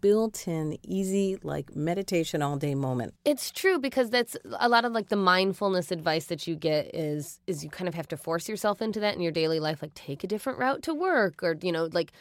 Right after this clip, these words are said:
Speaker 2: introduce that novelty into your life. But vacation is nothing but novelty. So, yeah, you're auto-, you're right. You're automatically in this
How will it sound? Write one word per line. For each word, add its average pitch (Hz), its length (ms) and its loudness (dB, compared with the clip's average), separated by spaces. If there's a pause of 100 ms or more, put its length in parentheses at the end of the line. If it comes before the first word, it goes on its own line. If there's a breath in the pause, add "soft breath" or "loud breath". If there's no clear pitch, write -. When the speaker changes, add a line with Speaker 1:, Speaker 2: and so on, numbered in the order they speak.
(200 loud breath)
Speaker 2:
introduce 202 480 0
that 170 220 0
novelty 165 520 0
into 156 220 -4
your 156 120 -2
life. 208 220 0
But 180 140 -4
vacation 190 420 0
is 165 140 0
nothing 165 360 -4
but 190 200 0
novelty. 156 680 -2 (240 soft breath)
So, 180 360 4
yeah, 233 260 4
you're 180 400 4
auto-, 180 320 6
you're 190 140 2
right. 220 200 2
You're 160 220 -10
automatically 175 680 2
in 160 120 -2
this 151 300 -8